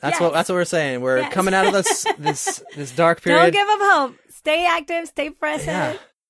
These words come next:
Speaker 1: So people always talk about it being the Kali Yuga, the Dark Ages,
Speaker 2: Yeah.
Speaker 1: but, like, Swami, uh, Sri Yukteswar, um, Paramahansa Yogananda's teacher, he's like, "No, we're in, we're, we're coming up on the Golden Age. Like, we're,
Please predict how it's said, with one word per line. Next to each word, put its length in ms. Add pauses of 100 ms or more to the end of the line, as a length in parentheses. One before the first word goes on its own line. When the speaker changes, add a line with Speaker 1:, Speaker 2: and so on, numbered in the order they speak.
(120)
Speaker 1:
So 140
people 160
always 120
talk 120
about 100
it 40
being 140
the 60
Kali 300
Yuga, 260
the 100
Dark 300
Ages, 480
Speaker 2:
Yeah. 60
Speaker 1:
but, 140
like, 260 (340)
Swami, 400
uh, 220
Sri 200
Yukteswar, 680 (120)
um, 520 (240)
Paramahansa 400
Yogananda's 560
teacher, 420
he's 220
like, 140
"No, 240
we're 100
in, 240
we're, 480
we're 140
coming 240
up 100
on 60
the 60
Golden 340
Age. 260
Like, 180
we're, 160